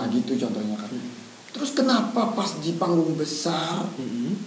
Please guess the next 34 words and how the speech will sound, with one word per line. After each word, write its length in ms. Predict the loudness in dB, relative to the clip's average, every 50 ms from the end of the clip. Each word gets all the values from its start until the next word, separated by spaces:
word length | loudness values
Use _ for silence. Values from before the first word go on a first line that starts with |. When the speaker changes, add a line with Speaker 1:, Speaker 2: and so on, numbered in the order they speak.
| -12 -14 -18 -18 -6 0
Speaker 1:
ya 120 | 2 4
memang 420 | 6 6 6 6 6 6 6 4 4
sih 120 | 2 2
kejadian 480 | 2 4 6 6 6 6 6 4 4 4
tuh 100 | 4 4
nggak 140 | 4 4
bisa 220 | 2 2 2 2 2
ditebak. 580 | 2 2 0 -2 -2 0 0 0 0 -2 -4 -6 -10 -12 -2
Speaker 2:
Iya. 520 | 4 8 10 12 12 10 10 6 2 -2 -6 -8 2
Speaker 1:
Tapi 300 | 6 6 8 8 8 8
ini 120 | 8 8
kan 180 | 6 6 6 10
jawaban 420 | 12 12 12 12 12 10 8 8
yang, 160 | 8 4 2 0 -2 -4
ah, 200 | -4 -4 -4 -6 -8 -12 -14 -16 -18 -18 -18 -18 -20 -20 -20 -20 -20 -20 -18 -6
jawaban 300 | -2 0 0 2 4 6 6
yang 140 | 6 6
sangat 240 | 6 6 6 4 4 2 -2 -6 -10 -14 -16 -18 -18 -20 -20 -20 -20 -20 -20 -20 -20 -20 -20 -16 -4
Speaker 2:
basic 440 | -2 0 0 2 2 0 0 0 -2
ya. 140 | -4 -4 -2
Speaker 1:
basic 560 | 0 0 2 2 2 2 2 0 0 -2 -4
gitu 180 | -4 -4 -2 0
loh. 140 | 0 0 -2
Speaker 2:
Iya. 300 | -4 -6 -8 -10 -10 -12 -14 -14 -16 -18 -18 -20 -20 -20 -20 -20 -20 -20 -20 -20 -20 -20 -20 -18 -4 -2 0
Itu 260 | 2 4 4 6 6
maksudnya 440 | 6 6 6 6 4 4 4 4 4
udah, 260 | 4 2 4 4 2 0 -2 -6 -10 -4
eh, 580 | 0 2 2 4 4 4 2 2 0 0 -2 -4 -4 -2
itu 120 | 0 0
pelajaran 420 | 6 8 8 10 10 8 6 6 4
S 200 | 2 2 0 0
D 300 | 6 6 8 8 8 6
gitu 200 | 4 2 2 0
loh. 120 | -2 -4